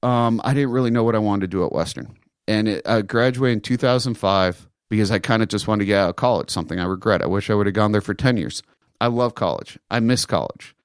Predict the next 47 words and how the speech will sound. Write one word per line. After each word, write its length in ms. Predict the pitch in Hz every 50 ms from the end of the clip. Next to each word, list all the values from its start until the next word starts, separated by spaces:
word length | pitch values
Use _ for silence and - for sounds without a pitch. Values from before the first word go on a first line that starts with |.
| _ _ -
Uh, 300 | - 117 117 117 120 117
but 240 | 117 120 135 127 -
then 160 | 143 139 135
I 60 | 131
got 180 | 117 127 123 123
into 120 | 120 120
the 80 | 110 117
real 220 | 120 139 151 139
world, 320 | 117 98 80 60 62 92 104
and 100 | 104 107
I 120 | 113 117
ended 280 | 120 127 123 120 123 123
up 280 | 120 120 - - _
doing 260 | - 120 113 113 104
mortgages 720 | 107 110 123 151 180 180 147 127 117 98 107 101 104 101 -
down 240 | - 107 107 110 107
in 80 | 107
D 160 | 104 110 107
C 220 | 104 - - 123 113
because 240 | 110 117 113 110 127
my 100 | 120 117
friends 300 | - 139 151 147 127 110
were. 200 | 55 60 - - _ _ _ _ _ _ -
And 440 | 101 110 107 110 113 113 113 110 107
one 120 | 120 123
thing 180 | - 131 120 113
I 40 |
realized 540 | 110 104 107 107 107 107 110 110 107 - -
quickly 460 | - - - 107 98 - 110 107 104
is 140 | 104 101 -
how 120 | - 110 101
much 200 | 101 98 - 110
I 80 | 101
hated 300 | 98 90 104 104 113 127
mortgages 680 | 131 120 107 101 95 98 101 92 113 117 123 - - - _ _ _ _ _
and 140 | - 104 90
how 400 | 87 95 127 120 117 120 117 110
this 240 | 98 117 110 - 117
is 160 | 113 110 -
two 180 | - - 139 131
thousand 400 | - 139 135 139 127 131 120 110
five, 280 | - 117 117 117 113
two 140 | - - 127
thousand 400 | - 120 117 117 110 107 107 104
six, 400 | - - 139 131 - - - - - _ _ _ _ _ -
how 340 | 110 127 127 123 123 117 107
sleazy 920 | 95 - - - - 113 113 120 131 143 147 143 131 - 113 98 95 92